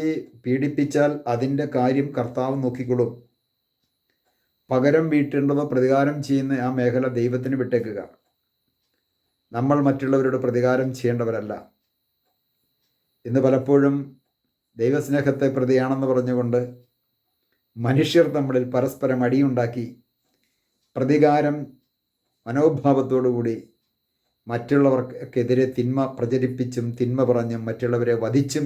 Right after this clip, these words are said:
ജീവിക്കുന്നവരായി ഞാൻ മാറ്റപ്പെടുന്നുവെങ്കിൽ ഞാൻ ഏതാത്മാവിനാൽ നയിക്കപ്പെടുന്ന വ്യക്തിയാണെന്ന് ഞാൻ സ്വയം ആത്മപരിശോധന ചെയ്യാം.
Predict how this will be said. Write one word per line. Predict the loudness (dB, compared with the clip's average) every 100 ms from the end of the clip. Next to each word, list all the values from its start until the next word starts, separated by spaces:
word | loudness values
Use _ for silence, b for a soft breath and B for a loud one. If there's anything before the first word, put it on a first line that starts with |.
| -4
ജീവിക്കുന്നവരായി | -6 -6 -10 -10 -8 -4 -4 -6 -10 _ _ _ _ _ _ _ _ -10
ഞാൻ | -2 0 2
മാറ്റപ്പെടുന്നുവെങ്കിൽ | 0 0 2 2 2 0 -6 -12 -20 _ _ _ _ _ _ _ _ _ _ _ -12 -4
ഞാൻ | 0 2
ഏതാത്മാവിനാൽ | 4 2 0 -2 -2 -2 -2
നയിക്കപ്പെടുന്ന | -2 -2 -2 0 0 -2
വ്യക്തിയാണെന്ന് | -4 -2 -2 -2 -8 -12 -16 -14
ഞാൻ | -12 -10
സ്വയം | -6 -4 -4 -6 -10
ആത്മപരിശോധന | -6 -4 -4 -6 -12 -12 -14
ചെയ്യാം. | -16 -18